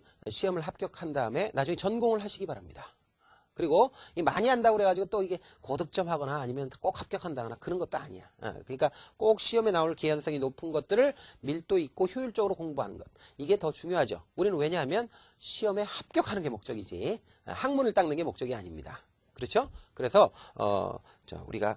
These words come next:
어, 대범하게 공부할 필요가 있다. 어? 아시겠죠? 많이 알면 많이 틀려. 어, 조금 알면 조금 틀려요. 어? 자, 그러면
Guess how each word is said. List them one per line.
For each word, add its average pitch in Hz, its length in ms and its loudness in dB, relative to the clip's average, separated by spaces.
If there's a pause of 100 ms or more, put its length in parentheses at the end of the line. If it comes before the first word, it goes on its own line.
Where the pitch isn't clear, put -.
(120)
어, 110 180 -2
대범하게 202 480 6
공부할 117 320 -2
필요가 101 240 -12
있다. - 440 -20 (200)
어? 180 180 -8 (220)
아시겠죠? 139 380 8 (180)
많이 226 280 12
알면 233 340 4
많이 143 220 -2
틀려. - 280 12 (180)
어, 95 140 -12
조금 208 280 -2
알면 147 280 2
조금 226 180 -2
틀려요. - 300 -10 (200)
어? 131 120 -4 (360)
자, 104 200 2
그러면 226 420 10